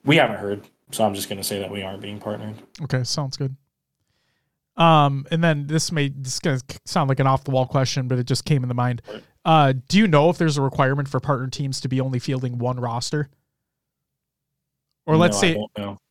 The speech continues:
Speaker 2: Okay, I was, because I was gonna
Speaker 1: I
Speaker 2: ask, like,
Speaker 1: don't
Speaker 2: if you
Speaker 1: think
Speaker 2: guys
Speaker 1: so.
Speaker 2: were partnered, would you be able to field more than one?
Speaker 1: I, I doubt it. Um, and this is just me, like, using other games as a use case example. Like,
Speaker 2: Yeah.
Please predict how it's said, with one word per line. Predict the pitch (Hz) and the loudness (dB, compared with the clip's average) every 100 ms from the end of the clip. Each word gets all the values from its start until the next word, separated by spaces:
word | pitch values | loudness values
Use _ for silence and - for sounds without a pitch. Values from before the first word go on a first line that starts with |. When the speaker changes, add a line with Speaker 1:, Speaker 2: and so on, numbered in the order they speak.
| - | -6
Speaker 2:
Okay, | 156 135 135 | -2 -2 -2
I | 151 | -2
was, | 151 | -2
because | 156 165 165 | 0 0 2
I | |
was | 160 | 2
gonna | 180 151 | 2 2
Speaker 1:
I | |
Speaker 2:
ask, | 131 110 | 2 2
like, | |
Speaker 1:
don't | 143 | 0
Speaker 2:
if | |
you | 170 | 2
Speaker 1:
think | 165 | 2
Speaker 2:
guys | 147 | 2
Speaker 1:
so. | 139 | 2
Speaker 2:
were | 170 | 2
partnered, | - 156 131 127 | 2 0 0 -2
would | 143 143 | 0 0
you | |
be | 139 | 0
able | 135 127 | -2 -4
to | |
field | 190 170 135 127 | -6 -4 -4 -4
more | 120 | -4
than | 110 156 | -2 -4
one? | 139 - - _ _ _ _ _ _ _ _ _ _ _ _ | -4 -12 -20 _ _ _ _ _ _ _ _ _ _ _ _
Speaker 1:
I, | 113 107 - _ - - | -2 -2 -6 _ -10 0
I | 139 | 0
doubt | 143 107 117 | 4 4 4
it. | 127 127 127 | 4 2 2
Um, | 110 104 104 104 104 _ _ - | 4 4 -2 -6 -10 _ _ -6
and | 113 | -2
this | 110 131 | 0 0
is | 113 | 0
just | 123 120 | 0 0
me, | 117 | 2
like, | 110 110 | 2 2
using | 113 107 107 | 0 0 0
other | 110 107 110 | 0 0 0
games | 107 110 110 110 | 0 -2 0 0
as | 107 101 | -2 -4
a | |
use | 98 101 - | -4 -6 -4
case | 113 110 | -4 -4
example. | 107 107 104 120 113 | -4 -6 -4 -2 0
Like, | 107 | 0
Speaker 2:
Yeah. | 117 | -2